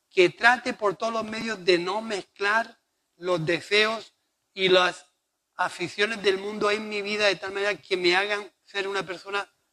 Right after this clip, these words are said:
muy normal donde no se perciba quién soy.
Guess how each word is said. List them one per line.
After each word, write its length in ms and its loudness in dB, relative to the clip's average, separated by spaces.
muy 640 -2
normal 540 2
donde 340 0
no 480 0
se 180 -8
perciba 380 -2
quién 300 -8
soy. 360 -4